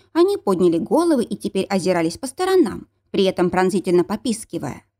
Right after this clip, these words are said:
Заметив меня, они вытянули шеи и в перевалочку направились к новому предмету. Их мелкие зубы угрожающе защелкали. Болтающийся в руках кофр выпал. От удара пряжки расстегнулись.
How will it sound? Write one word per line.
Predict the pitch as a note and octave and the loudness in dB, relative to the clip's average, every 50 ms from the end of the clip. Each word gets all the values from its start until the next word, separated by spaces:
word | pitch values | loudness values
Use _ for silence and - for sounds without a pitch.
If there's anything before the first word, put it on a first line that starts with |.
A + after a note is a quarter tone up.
| _ _ _ _ _ _ _ _ | _ _ _ _ _ _ _ _
Заметив | - D#3 G3 F#3 F4+ F4+ F#3 - - F3+ - - | -10 -2 0 2 2 2 2 0 -2 -6 -4 0
меня, | F#3 E3 D#3 D4 E4 C#4+ F4 F4+ | 2 4 4 4 4 2 2 2
они | F4+ B3+ G#3 F#3 | 2 2 2 2
вытянули | E3+ F#3 F#3 F#3 - F3 F3+ F3 F3+ | 2 0 -2 -2 0 2 2 2 2
шеи | F#3 - - - F#3 F3+ E3+ | -2 -6 -6 -4 -2 -2 -2
и | - F#3+ | -4 -6
в | - - | -12 -8
перевалочку | - F#3+ F#3+ E3 - F3+ F3 F3 F3 - - - | -4 -2 -2 0 2 0 0 0 -4 -6 -2 0
направились | F#3 F3 F3 - - F3+ F3 E3 E3 F3 - - | 0 0 0 0 -2 -2 0 0 -2 -4 -6 -6
к | - | -2
новому | G3+ F3+ F3 E3+ F3 E3+ E3+ | 2 2 2 2 2 0 0
предмету. | - - - - - C#3+ G#3+ - - _ - - _ _ _ _ _ _ _ _ _ - | 0 -2 -8 -2 0 0 0 0 -4 _ -20 -20 _ _ _ _ _ _ _ _ _ -6
Их | F#3 F3 - - | -6 -6 -2 2
мелкие | F#3+ F#3 F3+ F3+ F3 - F#3+ F#3 | 4 4 4 2 2 0 -2 -2
зубы | F3+ E3 G3 F3+ E3 F#3 | 0 0 0 0 0 -2
угрожающе | - G#3 - F#3+ F3 F3 D#3 E3+ E3+ E3 D#3+ D#3 - - | -2 -2 -2 -2 -2 -2 -2 -4 -2 -2 -4 -4 -4 -2
защелкали. | F#3+ D4 F#4 - - F4+ C4+ F#3+ - _ - - - - _ _ _ _ _ _ _ _ _ _ | -2 -2 -2 -2 -4 -4 -4 -4 -4 _ -12 -12 -12 -12 _ _ _ _ _ _ _ _ _ _
Болтающийся | - - F3 A#3+ D#4+ - - F3 C4 F4 F#4 F4 E4 - - G3+ G3 - F#3+ | -4 -2 0 0 -2 -4 -2 -2 0 0 0 0 -2 -2 -4 -4 -4 -2 -2
в | D#3+ | -2
руках | F#3+ F#3+ - - F#3 F#3 - _ | -2 -2 0 -2 -4 -4 -6 _
кофр | - F#3+ F3+ - - G3 | -4 -4 -4 -2 -4 -6
выпал. | F3+ F#3+ B3 A3+ A#3 - - - - - _ _ _ _ _ - | -2 -2 -2 -2 -2 -8 -16 -18 -18 -18 _ _ _ _ _ -10
От | G3 F#3+ - | -10 -8 -4
удара | F#3+ F#3 D#3+ F#3 F3+ F3 F3 | -4 -2 -2 0 -2 -2 -4
пряжки | - E3+ F3 D#3+ - - - F3 | -4 -4 -6 -6 -6 -8 -8 -8
расстегнулись. | G3 G3+ - - F#4 E4+ D#4+ D4 G3+ E3 - - - - - - | -8 -8 -4 -4 2 4 4 4 4 0 -6 -8 -14 -16 -16 -18